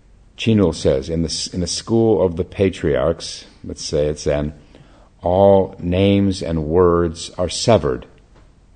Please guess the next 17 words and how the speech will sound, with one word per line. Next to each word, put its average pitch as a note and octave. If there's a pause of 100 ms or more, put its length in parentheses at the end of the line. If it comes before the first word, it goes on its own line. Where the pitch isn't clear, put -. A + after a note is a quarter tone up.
(440)
In -
other D2+
words, C#2+ (180)
we D#2+
don't, E2
we F2+
don't E2+
want E2
to D#2+
be E2
attached F#2
to D#2+
names D2
and C#2+
words. C#2 (1500)
Sometimes, G2 (1800)
<coughs> -